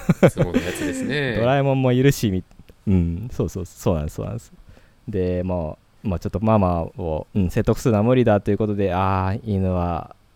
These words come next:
Speaker 2: ダメか」という感じで諦めるんですけども、こうドラえもんが代わりに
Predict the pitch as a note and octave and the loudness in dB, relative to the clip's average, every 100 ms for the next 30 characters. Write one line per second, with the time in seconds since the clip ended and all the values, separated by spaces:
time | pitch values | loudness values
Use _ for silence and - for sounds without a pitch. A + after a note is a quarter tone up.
0 | _ G#2 F#2+ G2+ G2+ F#2 F#2 F2+ F2+ G2 | _ -10 -8 -8 -4 -4 -2 -4 -6 -6
1 | G2 F#2 G2 F#2+ F#2+ B2+ B2+ B2+ A#2 A2 | -4 -4 -2 -4 -2 -4 -2 -2 -2 -2
2 | F#2 F2+ F#2+ - G#2+ G#2 G2 F#2+ C#3+ - | -4 -6 -8 -8 -6 -6 -8 -10 -12 -20
3 | _ _ _ - F#2+ A2 B2+ C#3 C#3 C3 | _ _ _ -14 -8 -2 -2 -2 -2 -2
4 | - C3+ C3+ C3+ B2+ F#2+ - | 0 0 0 -2 -2 -4 -8